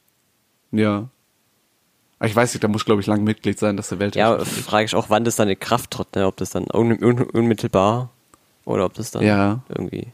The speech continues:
Speaker 1: Also ich weiß nicht, vielleicht
Speaker 2: länger dauert.
Speaker 1: definieren die Welt auch anders. Ich hab keine
Speaker 2: Ja, das
Speaker 1: Ahnung.
Speaker 2: kann natürlich sein, ne?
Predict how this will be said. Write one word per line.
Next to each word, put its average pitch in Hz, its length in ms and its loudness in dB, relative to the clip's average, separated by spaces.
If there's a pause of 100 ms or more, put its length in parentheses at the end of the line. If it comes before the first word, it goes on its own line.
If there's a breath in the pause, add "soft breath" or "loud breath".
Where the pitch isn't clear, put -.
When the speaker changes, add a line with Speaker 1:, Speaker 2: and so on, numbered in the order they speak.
Speaker 1:
Also 104 220 2
ich - 100 -2
weiß 117 220 2
nicht, 101 100 -2
vielleicht 104 240 4
Speaker 2:
länger 82 80 -8
dauert. 104 340 -12 (240)
Speaker 1:
definieren 107 380 2
die 104 140 0
Welt 113 340 4
auch 101 200 0
anders. 101 420 -2
Ich 104 80 -8
hab - 120 -8
keine 104 120 2
Speaker 2:
Ja, 104 60 4
das 90 80 0
Speaker 1:
Ahnung. 87 100 -2
Speaker 2:
kann 107 100 0
natürlich 104 220 -8
sein, 98 260 -6
ne? 101 200 -10